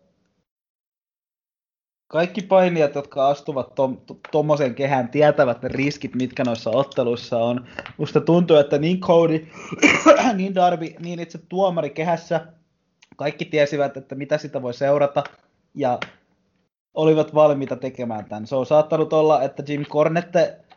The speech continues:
on ehkä vähän old school, yrittää syödä bisnestä. Väitte-, väitetään, että Aproni on kehän ko-,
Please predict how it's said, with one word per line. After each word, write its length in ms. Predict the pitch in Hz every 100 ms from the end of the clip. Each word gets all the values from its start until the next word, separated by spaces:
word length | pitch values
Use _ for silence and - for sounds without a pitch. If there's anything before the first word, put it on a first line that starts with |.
| _
on 140 | - 143
ehkä 240 | 143 156
vähän 200 | 143 143
old 240 | 156 170 165
school, 440 | - 160 156 151 -
yrittää 440 | 151 160 160 147 135
syödä 180 | 139 117
bisnestä. 680 | 123 147 156 160 - 160 - - - _ _ _ _ _ _ - - - - - 95 151
Väitte-, 360 | 160 165 180 160
väitetään, 460 | 180 185 185 165
että 280 | 147 147 147
Aproni 360 | 165 170 151 139
on 80 | 127
kehän 300 | 156 160 135
ko-, 360 | 151 143 104